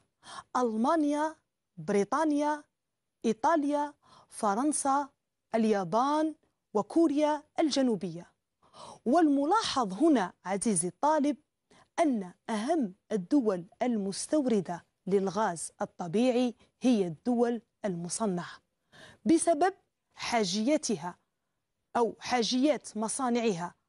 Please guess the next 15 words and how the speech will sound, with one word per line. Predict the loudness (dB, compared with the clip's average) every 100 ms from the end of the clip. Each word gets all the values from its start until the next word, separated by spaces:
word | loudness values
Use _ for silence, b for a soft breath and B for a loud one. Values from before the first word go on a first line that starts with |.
| _ -6
الضخمة | -4 -2 -6 -6 -8 -8
للطاقة، | -10 -8 -2 -2 0 -2 -2 _ _ B B B
على | -2 0 0
عكس | 0 -4 -4 -6 -6 -8
الدول | -2 -2 -2 -4 -6 -4
المتخلفة | -2 -2 -4 -4 -2 0 -2 -2 -2 -2 b b 0
التي | 2 2 -2
تصدر | -10 -6 -2 -2 0 0 -2 b b
غازها | -4 -2 -2 -4 -8
الطبيعي | -8 -6 0 2 2 2 -2 -6
خام. | -2 -2 -2 _ _ _ _ _ _ _ _ _ _ -20 _ _ _ _ _ B B B B 0
ومع | 2 2 0 0
مرور | 2 4 6 4 2 -10 -6
الزمن | -4 0 0 0 -2 -4 _ -6
وتطور | -6 -6 -4 -2 0 -4 -8